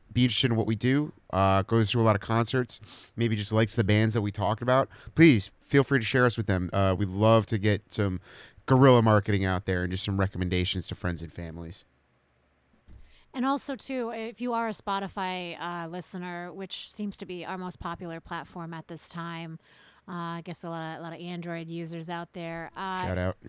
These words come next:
Speaker 2: subscribe there as well, or I believe it's following. You follow
Speaker 1: It's fo-, you
Speaker 2: on
Speaker 1: follow on
Speaker 2: Yeah,
Speaker 1: Spotify,
Speaker 2: you
Speaker 1: yes.
Speaker 2: follow on Spotify, so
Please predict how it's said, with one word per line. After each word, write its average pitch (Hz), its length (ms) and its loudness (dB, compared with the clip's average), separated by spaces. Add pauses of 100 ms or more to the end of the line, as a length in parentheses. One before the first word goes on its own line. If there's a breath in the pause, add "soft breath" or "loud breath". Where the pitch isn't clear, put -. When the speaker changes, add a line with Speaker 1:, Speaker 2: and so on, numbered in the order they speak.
Speaker 2:
subscribe 269 580 -4
there 233 240 -2
as 196 160 -6
well, 175 480 -6
or 190 200 -8
I 185 60 -8
believe 180 280 -12
it's - 140 -16
following. 151 600 -10
You 180 140 -12
follow 160 400 -8
Speaker 1:
It's 147 80 -6
fo-, 127 220 2
you 110 80 0
Speaker 2:
on 104 60 0
Speaker 1:
follow 92 440 0
on 80 340 -8 (200)
Speaker 2:
Yeah, 175 180 -12
Speaker 1:
Spotify, 82 460 -8
Speaker 2:
you 80 60 -8
Speaker 1:
yes. 190 140 -6
Speaker 2:
follow 180 140 -8
on 175 100 -12
Spotify, 160 680 -12
so 160 480 -12